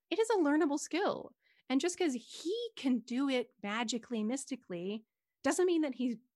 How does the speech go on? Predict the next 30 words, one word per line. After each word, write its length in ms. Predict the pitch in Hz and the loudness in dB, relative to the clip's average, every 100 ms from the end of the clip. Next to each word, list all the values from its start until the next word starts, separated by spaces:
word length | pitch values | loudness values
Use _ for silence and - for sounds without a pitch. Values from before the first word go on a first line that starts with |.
| - | -6
better. 340 | 185 262 214 | -2 0 0
I 20 | 214 | 0
mean, 160 | 220 | -2
maybe 240 | 202 233 233 | -2 -2 0
he 120 | 214 | 0
is 120 | 214 | 0
better. 260 | - 180 190 | -4 -6 -2
I 100 | 202 | 0
don't 140 | 180 | -2
know. 200 | 170 175 | -6 -8
But 200 | 185 220 _ - - - | -8 -10 _ -20 -10 0
doesn't 260 | 269 277 | 2 4
mean 180 | 262 262 | 2 2
that 180 | 247 - _ _ _ | 0 -4 _ _ _
when 160 | 226 233 | -2 0
he 100 | 233 | 2
gets 240 | 240 240 | 0 -2
to 160 | - 220 269 - | -4 -6 -6 -12
a 100 | 202 | -10
student 460 | - - 294 240 - | -4 0 2 0 -2
who 140 | 208 | -6
can't 440 | - - 226 - | -6 -8 -8 -6
do 140 | 208 196 | -8 -6
that, 220 | 185 - | -4 -4
doesn't 180 | 269 302 | 0 2
mean 120 | 311 | 2
that 140 | 269 | 0
student's 280 | - 233 220 | -4 -4 -4
a 80 | 208 | -6
failure 580 | - 190 208 254 320 | -8 -6 -4 -2 -2